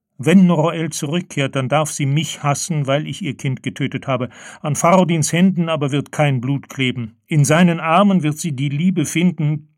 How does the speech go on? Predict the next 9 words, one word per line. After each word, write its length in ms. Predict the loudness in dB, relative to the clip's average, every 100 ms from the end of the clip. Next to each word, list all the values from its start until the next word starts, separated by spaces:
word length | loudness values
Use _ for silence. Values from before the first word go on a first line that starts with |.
| _
die 120 | -10 -8
sie 120 | -8
verdient.“ 520 | -8 -8 -10 -12 -18 _ _ _ _ _ _ _ _ _ _ _ _
„Nun 160 | -12 -10
gut, 320 | -10 -10 -12 _ _ _ _ _ _ _ _ _ _ _
es 160 | -14 -12
ist 220 | -12 -6
deine 240 | -4 -4 -8
Entscheidung. 600 | -8 -6 -6 -8 -12